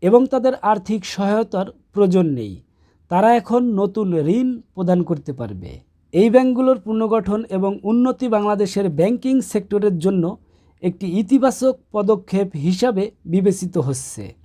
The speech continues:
তো এই ছিল ভিডিও। ভিডিওটি দেখার পরে যদি একটুও ভালো লাগে,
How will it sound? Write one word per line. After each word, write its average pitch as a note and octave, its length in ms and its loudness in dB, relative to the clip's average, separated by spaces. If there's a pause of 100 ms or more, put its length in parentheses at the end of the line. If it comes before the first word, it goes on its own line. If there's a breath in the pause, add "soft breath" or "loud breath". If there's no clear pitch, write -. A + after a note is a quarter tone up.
(220)
তো F3+ 80 -12
এই F#3+ 160 2
ছিল A3+ 260 -2
ভিডিও। G3+ 340 2
ভিডিওটি F#3 400 0
দেখার F3 300 -6
পরে F3 200 -8
যদি D#3+ 220 -8 (140)
একটুও G#3 340 -6
ভালো E3+ 160 2
লাগে, E3+ 200 0